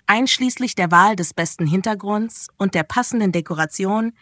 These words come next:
trägt dazu bei, dass die Fotos harmonisch wirken und die Atmosphäre des Events unterstreichen. So kannst du sicherstellen, dass die Umgebung deine Fotos optimal ergänzt und die gewünschten Stimmungen unterstützt. Gedanke sechs.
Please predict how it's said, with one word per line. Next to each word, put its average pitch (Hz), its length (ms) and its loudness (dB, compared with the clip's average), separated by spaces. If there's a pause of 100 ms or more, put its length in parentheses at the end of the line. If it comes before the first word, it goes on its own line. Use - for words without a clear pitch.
(340)
trägt 269 340 -2
dazu 202 280 -2
bei, 226 440 2
dass 170 200 -2
die 165 100 -2
Fotos 202 420 -2
harmonisch 180 480 0
wirken 208 300 -2 (240)
und 190 180 -2
die 202 100 -4
Atmosphäre 226 720 0
des 202 200 0
Events 175 380 0
unterstreichen. - 800 -4 (1200)
So 214 180 0
kannst 233 280 2
du 190 40 0
sicherstellen, 277 760 0 (280)
dass 196 200 2
die 226 120 -4
Umgebung 233 540 2
deine 185 240 2
Fotos 220 480 -4
optimal 233 540 2
ergänzt 190 580 -2 (220)
und 196 160 -2
die 190 80 -4
gewünschten 220 480 -2
Stimmungen 170 460 0
unterstützt. - 680 -8 (2000)
Gedanke 233 360 2
sechs. - 460 -2